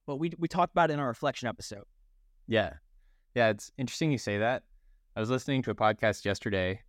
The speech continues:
Speaker 2: uh, about cars, and it's very much free-flowing. Like, the, the host is a really good host, and he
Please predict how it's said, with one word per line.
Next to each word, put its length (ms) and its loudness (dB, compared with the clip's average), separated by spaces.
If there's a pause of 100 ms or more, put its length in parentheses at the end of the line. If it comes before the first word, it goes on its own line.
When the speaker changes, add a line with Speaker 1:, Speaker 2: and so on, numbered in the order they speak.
(600)
Speaker 2:
uh, 300 0 (140)
about 300 2
cars, 640 0 (140)
and 120 -4
it's 140 -4
very 320 4
much 360 -2 (120)
free-flowing. 760 2
Like, 260 -2
the, 260 -2 (480)
the 80 -2
host 380 0
is 300 -6 (220)
a 80 -4
really 260 2
good 180 0
host, 500 -2
and 140 -4
he 420 -2